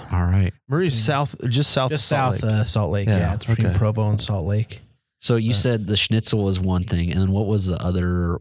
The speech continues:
Speaker 1: if you could eat anything, or what was your fa-, or what was, like, kind of a cultural
Speaker 2: Yeah, the
Speaker 1: term?
Speaker 2: traditional. Like, if members were like,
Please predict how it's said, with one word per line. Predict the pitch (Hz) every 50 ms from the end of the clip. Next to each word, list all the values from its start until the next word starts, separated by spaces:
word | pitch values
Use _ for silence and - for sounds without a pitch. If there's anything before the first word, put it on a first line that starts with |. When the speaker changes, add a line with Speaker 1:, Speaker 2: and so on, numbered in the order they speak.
| - -
Speaker 1:
if | 98 - -
you | 95
could | 82 - 90 90 - -
eat | 101 110 110 110
anything, | 113 110 113 110 - 113 110 107
or | 95
what | 90 90
was | 90 82
your | 82
fa-, | - - - 113
or | 120 110
what | 107 110 123
was, | 127 120 98
like, | 95 90 87
kind | - - 101 101
of | 95 90 82
a | 87 87 82
cultural | - - - 98 98 - - 90 87 85 85 82 82 82
Speaker 2:
Yeah, | 139 147 131
the | 123 123
Speaker 1:
term? | - - 131 117
Speaker 2:
traditional. | 135 131 113 - - 120 107 104
Like, | 110 110 113
if | 113
members | 131 139 143 151 156 160 143 131
were | 147 139 139 131
like, | 127 123 117 117 110 -